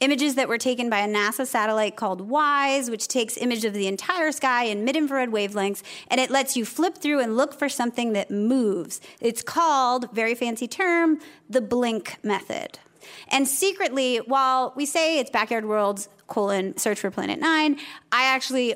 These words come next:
only care about finding brown dwarfs, which are objects that are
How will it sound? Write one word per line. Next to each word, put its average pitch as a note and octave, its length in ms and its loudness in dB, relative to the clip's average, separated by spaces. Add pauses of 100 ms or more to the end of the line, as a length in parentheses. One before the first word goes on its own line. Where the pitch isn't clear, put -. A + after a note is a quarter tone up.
only B3 240 0
care A3 280 0
about G3 200 -2
finding G3 340 0
brown F3+ 240 0
dwarfs, - 560 -4
which A#3 220 0
are G#3 260 2
objects B3 460 0
that G#3+ 100 -4
are G#3 160 0